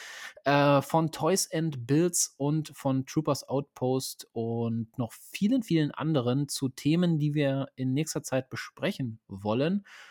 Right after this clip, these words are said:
Unter anderem natürlich, wie wir überhaupt zu dem Thema Star Wars stehen, was überhaupt unsere, unser Fansein ausmacht. Ähm,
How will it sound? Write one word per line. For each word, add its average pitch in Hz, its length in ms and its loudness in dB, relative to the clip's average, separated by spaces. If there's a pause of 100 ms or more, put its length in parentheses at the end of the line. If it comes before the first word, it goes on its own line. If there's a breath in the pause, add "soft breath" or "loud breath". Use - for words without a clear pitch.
(240 loud breath)
Unter 143 280 4
anderem 135 800 4
natürlich, 123 880 0
wie 131 360 -4
wir 143 200 4
überhaupt 131 460 -2
zu 127 140 -2
dem 120 220 -4
Thema 120 320 -4
Star 110 440 -4
Wars 120 540 -8
stehen, 180 720 2
was - 320 -2
überhaupt 127 420 0
unsere, 117 560 -4
unser 113 380 -8
Fansein 120 800 0
ausmacht. 110 640 -8 (720 loud breath)
Ähm, 131 640 4